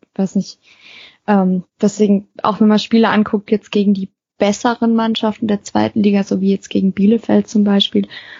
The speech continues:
da hat das ja auch, ja, wie du sagst, das System viel besser funktioniert und ich glaube, dass das auch gegen Hamburg so sein wird. Ähm, genau, und an die erste Liga denke ich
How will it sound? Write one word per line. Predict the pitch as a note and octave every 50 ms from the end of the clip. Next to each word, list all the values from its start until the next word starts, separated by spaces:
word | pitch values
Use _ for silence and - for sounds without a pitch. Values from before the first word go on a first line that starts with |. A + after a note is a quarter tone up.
| - _ _ _ _ _ -
da | F#3 F3+
hat | G3+ G3+ -
das | G#3 G3 - -
ja | G3+ G3+ G3 -
auch, | G3+ G3 G3 - - - _ _ -
ja, | - G#3 A3 A#3 A3
wie | G#3
du | G3+ G#3 G#3
sagst, | F#3+ - G#3 A3 - - G3+
das | G3 -
System | - F#3+ - - - - G3+ G#3 G#3
viel | - - F#3+
besser | F#3 - F#3 F#3+ - - G3 F#3
funktioniert | - - G3 F#3+ F#3 - - - G3 F#3+ G3 G#3 A3 G#3+ G#3
und | G3 F#3+
ich | F#3 - -
glaube, | G3 F#3+ F#3+ F#3+
dass | F#3+ G3 F#3+ - -
das | - G3+ -
auch | G#3 G3 -
gegen | - G3 F#3+ F#3+ G3
Hamburg | A3 B3 C4+ C4+ A#3+ A#3+ -
so | - A3 G3+
sein | G3 G#3+ G#3 G#3 G#3 G#3
wird. | G3+ G#3 G3+ - _ _ _ _ _ - - - - - - - _ _ _ _ _ _ _ _ _ -
Ähm, | G#3 G3+ G3 F#3+ F#3 F#3 F3+ F#3 F3+ F3+ F3 _ _ _ _ _ _ _ _ _ _ -
genau, | G3+ F#3+ F#3 F3+ F3+ F3+
und | F#3 F#3 -
an | - G3+ G3+
die | G3+
erste | G#3 - G#3 G3+ - - G3+
Liga | F#3 G3+ G#3 G3+ A3 G#3 G3+
denke | G3+ G#3 G3+ G3+ G3+ - G#3
ich | G3 - - -